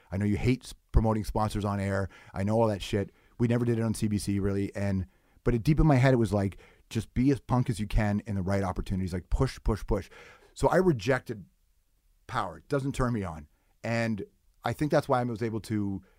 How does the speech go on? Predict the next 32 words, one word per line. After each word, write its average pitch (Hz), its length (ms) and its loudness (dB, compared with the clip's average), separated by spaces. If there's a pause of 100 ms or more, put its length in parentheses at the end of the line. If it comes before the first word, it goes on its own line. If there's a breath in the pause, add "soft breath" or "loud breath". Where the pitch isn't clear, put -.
(280 soft breath)
I 107 80 -2
was 110 120 -2
not 107 160 -2
running 104 200 -4
in 95 60 -6
those 90 140 -8
circles. 98 220 -6
I 98 40 -2
didn't 98 220 -8
hear 107 140 -2
about 95 220 -4
the 90 100 -8
stories. 92 340 -4
I 101 80 -4
didn't 92 220 -6
know 90 160 -4
that 87 160 -8
shit. 90 180 -6 (220 loud breath)
Some 220 160 6
of 262 60 2
the 214 40 -2
stuff 196 160 2
that's 156 160 4
come 135 180 2
out 120 260 0
since 131 380 4
about 117 280 4
other 127 240 4
people 160 280 -2
in 156 60 2
the 156 60 0
media, 175 340 4